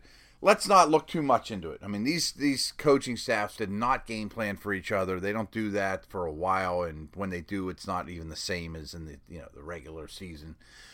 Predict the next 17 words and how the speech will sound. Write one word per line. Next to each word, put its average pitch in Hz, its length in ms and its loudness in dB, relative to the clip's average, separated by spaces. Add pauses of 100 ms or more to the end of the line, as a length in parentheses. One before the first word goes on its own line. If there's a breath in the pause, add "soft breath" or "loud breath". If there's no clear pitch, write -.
(160 loud breath)
Um, 82 540 -2
so 190 100 2
you 185 100 4
kinda 185 220 4
just 147 160 -2
look 143 180 6
at 139 100 -2
individual 107 520 0
performances, 90 800 -6
who 120 140 -2
did 104 260 -4
well, 101 420 4
so, 101 300 -8
some 101 240 -8
themes, 107 540 -4
some 95 120 -10
trends, 104 600 0